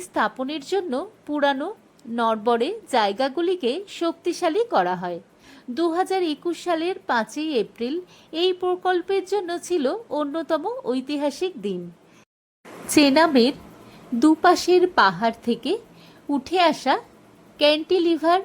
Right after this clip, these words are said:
খিলানগুলো সেদিন সংযুক্ত হয়। বছরের পর বছর গণনা, সাহস এবং প্রযুক্তিগত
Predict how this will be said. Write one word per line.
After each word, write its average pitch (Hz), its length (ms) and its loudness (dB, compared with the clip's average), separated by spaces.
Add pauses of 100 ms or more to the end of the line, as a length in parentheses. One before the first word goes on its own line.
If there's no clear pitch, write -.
(120)
খিলানগুলো 285 680 2 (160)
সেদিন 302 460 -4 (240)
সংযুক্ত 226 540 -2 (140)
হয়। 170 240 -2 (580)
বছরের 349 600 2
পর 370 260 2
বছর 269 420 0 (180)
গণনা, 247 460 0 (440)
সাহস 226 460 -2 (500)
এবং 285 320 0 (320)
প্রযুক্তিগত 370 840 -2